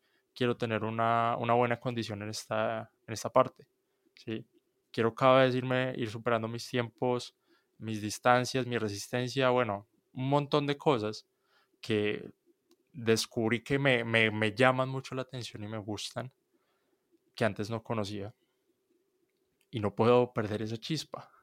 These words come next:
¿sí? Porque mi entorno, eh, inicial no es afín a eso. O sea, no en este momento, bueno, mejor dicho, cuando comencé en esto de, de, de, de correr,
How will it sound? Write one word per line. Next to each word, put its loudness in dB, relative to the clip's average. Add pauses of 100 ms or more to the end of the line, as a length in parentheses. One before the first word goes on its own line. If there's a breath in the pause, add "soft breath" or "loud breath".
¿sí? -12
Porque -14
mi -6
entorno, -2 (400)
eh, -2
inicial 2 (960)
no 0
es -2
afín -4
a 6
eso. -4
O -6
sea, -4
no -2
en -2
este -6
momento, -6
bueno, -2 (640)
mejor -2
dicho, -6
cuando -4
comencé -6
en -6
esto -4
de, -4
de, -8 (400)
de, -10 (300)
de -12
correr, -2